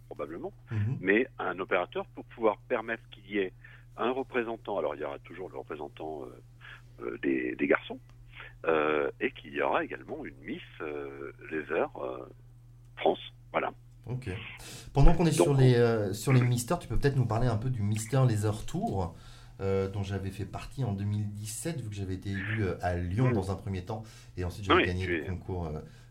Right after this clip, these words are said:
Speaker 2: national. Euh, c'est,
Speaker 1: tu
Speaker 2: c'est
Speaker 1: es
Speaker 2: la
Speaker 1: un
Speaker 2: S M F qui s'occupe de ça.
Speaker 1: Tu es un brillant représentant,
Speaker 2: Oh,
Speaker 1: euh, Fabrice.
Speaker 2: merci Alain.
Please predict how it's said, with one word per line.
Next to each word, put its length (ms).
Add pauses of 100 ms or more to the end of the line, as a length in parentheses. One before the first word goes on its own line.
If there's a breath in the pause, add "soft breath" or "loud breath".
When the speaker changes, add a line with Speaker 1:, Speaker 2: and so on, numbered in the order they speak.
Speaker 2:
national. 800 (120)
Euh, 220
c'est, 280
Speaker 1:
tu 100
Speaker 2:
c'est 60
Speaker 1:
es 40
Speaker 2:
la 60
Speaker 1:
un 40
Speaker 2:
S 160
M 140
F 60
qui 100
s'occupe 240
de 100
ça. 320 (800 loud breath)
Speaker 1:
Tu 140
es 40
un 80
brillant 340
représentant, 640
Speaker 2:
Oh, 220
Speaker 1:
euh, 60
Fabrice. 340
Speaker 2:
merci 480
Alain. 200